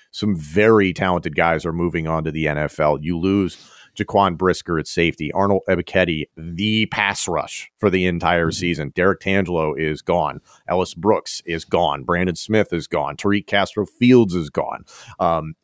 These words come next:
Speaker 1: it's wide open at a lot of different positions. So I want to start with the defensive line because you talk about some of the guys that are returning. The unfortunate thing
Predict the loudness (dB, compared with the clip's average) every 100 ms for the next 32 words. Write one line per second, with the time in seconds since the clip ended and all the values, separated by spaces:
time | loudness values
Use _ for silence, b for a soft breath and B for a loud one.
0 | 2 2 2 -4 -8 -12 _ _ _ _
1 | _ _ -4 2 4 6 6 4 -4 -4
2 | 0 2 4 4 2 0 -2 -4 0 2
3 | 2 -2 -6 -2 -2 -2 _ _ 4 6
4 | 4 4 2 2 0 0 -2 -4 0 -2
5 | 0 -2 0 0 -2 -4 -6 -2 -2 -2
6 | b b b -2 0 2 2 4 2 4
7 | 0 2 2 2 0 -4 -4 0 4 4
8 | 2 -4 b b b _ 4 4 4 4
9 | 6 6 6 4 4 2 2 2